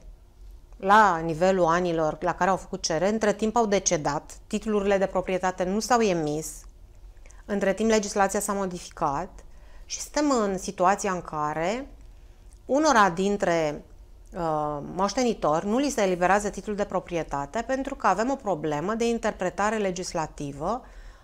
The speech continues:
în ceea ce privește persoanele cărora li se eliberează titlul de proprietate, deși Autoritatea Națională pentru Restituirea Proprietăților și-a exprimat un punct de vedere de curând în care a spus că aceste titluri de proprietate se vor elibera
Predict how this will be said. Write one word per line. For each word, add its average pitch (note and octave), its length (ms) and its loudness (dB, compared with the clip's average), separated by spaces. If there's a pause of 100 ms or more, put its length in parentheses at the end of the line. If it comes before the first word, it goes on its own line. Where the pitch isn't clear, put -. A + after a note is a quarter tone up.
(120)
în G3+ 140 -8
ceea C4+ 220 2
ce C4 140 -2
privește D#3+ 720 -4
persoanele A3 880 2
cărora F3 460 6
li C4 120 0
se B3 160 -4
eliberează F#3+ 680 2
titlul A3 320 -10
de A#3+ 200 -4
proprietate, A#3 720 -4
deși F3+ 580 -2 (340)
Autoritatea E3+ 500 -4
Națională G#3+ 440 0
pentru G3+ 220 -4
Restituirea F#3 460 -2
Proprietăților D#3+ 1000 -6 (280)
și-a - 180 -4
exprimat G#3 460 -2
un A#3 120 -2
punct G3 220 -4
de G3+ 140 0
vedere D#3+ 440 -2
de D#3+ 140 -4
curând E3+ 540 -6 (460)
în G#3 80 -10
care F#3+ 200 0
a E3+ 100 0
spus G3 480 -6
că D#3 380 -4
aceste G3+ 640 -4 (220)
titluri F3+ 300 -8
de F#3+ 60 0
proprietate E3+ 640 -4
se C4+ 160 2
vor G#3+ 240 4
elibera F3 720 2